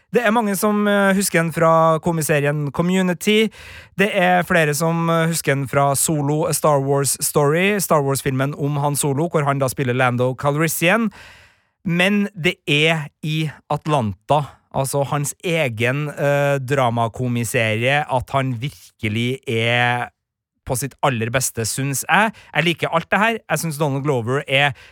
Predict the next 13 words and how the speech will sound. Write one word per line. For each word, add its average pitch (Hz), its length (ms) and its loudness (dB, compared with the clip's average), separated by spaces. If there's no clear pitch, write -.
litt 143 160 -4
som 147 180 -2
Beatles 123 380 -4
på 131 80 -4
sekstitallet. 123 760 -2
Altså, 151 240 -2
det 143 140 -2
meste 151 240 -2
han 135 160 -2
gjør 135 300 0
i - 40 0
blir 127 320 -4
bra. 135 280 2